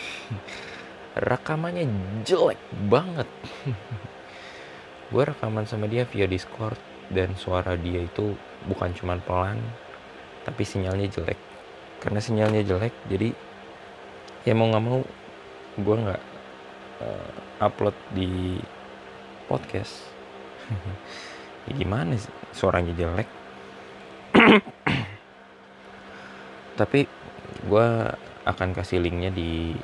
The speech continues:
description box di podcastnya. Mungkin lo pengen dengerin seberapa jeleknya rekaman kita. Waktu itu lama banget sih.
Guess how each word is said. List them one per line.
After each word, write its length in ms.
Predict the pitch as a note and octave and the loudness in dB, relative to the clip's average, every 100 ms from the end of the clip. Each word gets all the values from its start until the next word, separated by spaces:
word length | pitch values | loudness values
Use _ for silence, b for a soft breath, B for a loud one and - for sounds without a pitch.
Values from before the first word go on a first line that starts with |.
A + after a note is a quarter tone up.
| - | -2
description 880 | F2+ - - E2 - - E2+ E2+ E2+ F2+ F2+ - - | -4 -2 -4 -4 -8 -4 -2 0 -2 -6 -10 -14 0
box 480 | E2+ - - - - - - - - - | 0 0 -10 -12 -14 -16 -16 -16 -16 -8
di 400 | - F2 E2+ E2+ D#2+ | 0 2 2 -2 -2
podcastnya. 640 | F#2 - G2 G#2+ F#2 E2+ C3 - - - - - - - - - - - - - - - - - - - - | -4 -2 -2 -2 0 0 0 -8 -16 -16 -16 -16 -16 -16 -16 -16 -12 -12 -12 -16 -16 -16 -16 -16 -18 -16 -2
Mungkin 320 | G#2 G2 A2 | 0 4 8
lo 80 | A2+ | 8
pengen 400 | G#2+ - F#2 E2+ | 6 2 2 2
dengerin 320 | E2+ F2 F#2 | 2 2 0
seberapa 480 | F#2+ F2+ E2+ E2 - E2 | 0 0 0 0 2 2
jeleknya 640 | D#2 E2 - - F2 E2 F2+ - - - - - - - - - - - - - - F#2 | 2 -2 -4 -2 -2 -2 -6 -10 -14 -14 -16 -16 -16 -16 -16 -16 -16 -18 -16 -16 -2 -2
rekaman 400 | F2+ F2 E2 E2+ | 2 2 2 0
kita. 320 | E2 F#2 G2+ - - - - - - - - - - - - - - | -2 0 -2 -6 -14 -16 -16 -16 -16 -16 -16 -16 -16 -16 -14 -16 -4
Waktu 240 | G2+ - - | -4 -2 2
itu 80 | |
lama 240 | A#2+ G#2+ G2+ | 4 4 4
banget 400 | F2+ G2 - | 4 2 0
sih. 20 | - | -6